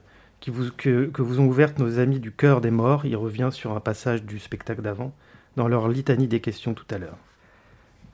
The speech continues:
Bon, c'est ça qui va suivre qui est intéressant pour comprendre, euh, Hutu, qu'est-ce que c'est, Tutsi, qu'est-ce que c'est. Parler des Hutus et des Tutsis, c'est donc s'interroger sur ce qu'il est convenu d'appeler les ethnies au Rwanda. On en distingue trois.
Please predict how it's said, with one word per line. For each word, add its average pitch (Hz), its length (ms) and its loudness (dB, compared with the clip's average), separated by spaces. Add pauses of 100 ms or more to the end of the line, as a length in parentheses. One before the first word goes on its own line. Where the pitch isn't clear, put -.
(240)
Bon, 107 240 -4
c'est 135 180 2
ça 165 180 6
qui 135 300 -4
va 135 140 6
suivre 147 300 -4
qui 147 100 0
est 135 40 4
intéressant 120 460 -2
pour - 200 -10
comprendre, 123 520 -4
euh, 104 180 -8 (380)
Hutu, 123 280 -6 (100)
qu'est-ce 113 180 -4
que - 80 -12
c'est, 113 320 -6 (160)
Tutsi, - 480 -14
qu'est-ce 113 160 -8
que - 80 -14
c'est. - 180 -18 (720)
Parler 170 280 8
des 170 240 6
Hutus 196 380 2
et 165 80 4
des 147 160 4
Tutsis, 170 560 -4
c'est - 280 -2
donc 143 200 0
s'interroger 151 580 2
sur 147 240 -6
ce - 60 -16
qu'il 135 180 -2
est 135 60 2
convenu 139 320 0
d'appeler 135 420 2
les 131 220 0
ethnies 131 420 -2 (120)
au 127 80 -2
Rwanda. 110 420 -4 (240)
On 127 120 0
en 131 120 4
distingue 135 380 0
trois. - 300 -8